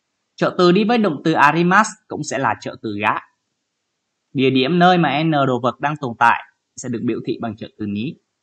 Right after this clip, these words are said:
Khẳng định chúng ta sẽ có N ga arimasu và phủ định sẽ là N ga arimasen. Chú ý không sử dụng N ga arimasu cho con người và động vật. Trong trường hợp không có vật gì, chúng ta sẽ dùng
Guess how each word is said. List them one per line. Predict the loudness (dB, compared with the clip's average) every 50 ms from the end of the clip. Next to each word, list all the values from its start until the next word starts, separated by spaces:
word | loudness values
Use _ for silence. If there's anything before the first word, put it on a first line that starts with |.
| _ _ _ _ _ _ _ _ _ _ _ _ _ _ _ -4
Khẳng | -4 0 4
định | 2 2 2 0 -8 -8
chúng | -6 -4
ta | -2 -4
sẽ | -4 -4 -8 -6 -4
có | -4 -4 -2 -2 -2 0
N | 0 0 0 -2 -2
ga | -2 -2
arimasu | -4 -4 -4 -6 -6 -6 -6 -8 -6 -6 -6 -6 -8 -12 _ _
và | -10 -10 -10 -8
phủ | -8 -4
định | -4 -4 -4 -4 -10
sẽ | -10 -10 -8
là | -6 -6 -6 -6 -6
N | -6 -8 -8 -8
ga | -8 -8
arimasen. | -8 -8 -8 -8 -8 -8 -8 -8 -6 -4 -6 -6 -6 -8 _ _ _ _ _ _ _ _ _ _ _ _ _ _ _ _ _ _ _ _ _ _ _ _ _ _ _ -2
Chú | 2 4
ý | 4 4 2 0 -2
không | 0 -2 0
sử | 0 0
dụng | 0 0 0 -2 -2 -4 -2 0
N | 0 0 0 0
ga | 0 2
arimasu | 2 2 2 2 0 -2 -2 -2 -4 -4 _
cho | -10 -12 -10
con | -6 -4 -4 -4
người | -2 -2 -4 -4 -4
và | -6
động | -8 -8 -10 -10 -10
vật. | -10 -10 -10 _ _ _ _ _ _ _ _ _ _ -2
Trong | 0 0 2
trường | 2 2 0 2
hợp | 4 2 2 2 0 -6 -18 _ _ _
không | -10 -6 -6 -2
có | -2 -2
vật | -2 -2 -2 -4 -2 0
gì, | 4 4 4 4 2 0
chúng | -4 -6
ta | -6 -6
sẽ | -6 -6 -6
dùng | -4 -4 -4 -2 -2 -4 -4